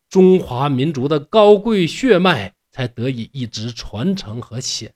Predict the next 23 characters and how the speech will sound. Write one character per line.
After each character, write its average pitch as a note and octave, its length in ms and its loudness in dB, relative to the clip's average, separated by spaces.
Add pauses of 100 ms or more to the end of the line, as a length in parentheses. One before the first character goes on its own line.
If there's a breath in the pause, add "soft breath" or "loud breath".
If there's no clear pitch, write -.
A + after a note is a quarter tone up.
(160)
赫， - 160 -16 (580)
我 F#3 120 4
们 A3 180 8
热 A#3+ 280 4
爱 F3 420 -2
并 D#3 300 -4
在 D#3 260 -2
此 A2+ 240 -8
生 D3+ 340 -8
活 - 160 -14
的 B2 160 -10
万 F3+ 560 0
年 C#3 380 -4
文 B2+ 160 -4
明 F#3 320 -2
古 A#2+ 160 -8
国 C#3+ 400 -4 (220)
才 C3+ 240 -4
能 C3 280 -2 (260)
永 A2 300 -6 (220)
亘 A3 220 0 (480)
于 G2 180 -14
世。 - 300 -12